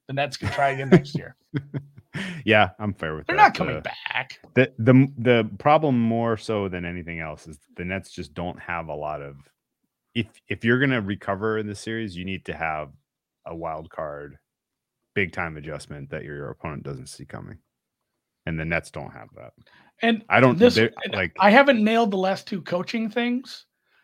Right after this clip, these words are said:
Speaker 1: but I feel like I can say they don't have a
Speaker 2: <laughs>
Speaker 1: coach that has,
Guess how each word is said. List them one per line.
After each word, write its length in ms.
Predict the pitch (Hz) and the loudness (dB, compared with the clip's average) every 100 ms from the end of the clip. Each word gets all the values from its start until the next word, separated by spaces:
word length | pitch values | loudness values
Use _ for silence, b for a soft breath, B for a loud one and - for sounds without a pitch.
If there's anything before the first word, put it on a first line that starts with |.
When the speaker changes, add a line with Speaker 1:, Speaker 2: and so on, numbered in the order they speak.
| _ _ | _ _
Speaker 1:
but 80 | - | 0
I 80 | 170 | 0
feel 300 | - 311 277 | 0 2 4
like 220 | 214 180 | 2 0
I 100 | 160 | -4
can 200 | 143 135 | -4 -10
say 480 | - 165 156 135 127 139 | -6 -4 -4 -4 -2 -2
they 100 | 175 | 0
don't 380 | 175 214 220 | 2 2 2
have 220 | 175 185 180 | -2 -2 -2
a 60 | |
Speaker 2:
<laughs> 0 | |
Speaker 1:
coach 600 | 139 - 185 - - - _ b b | -4 -2 -2 -4 -14 -16 _ b b
that 120 | 170 | -4
has, 480 | 147 190 175 165 - | 0 0 0 -4 -12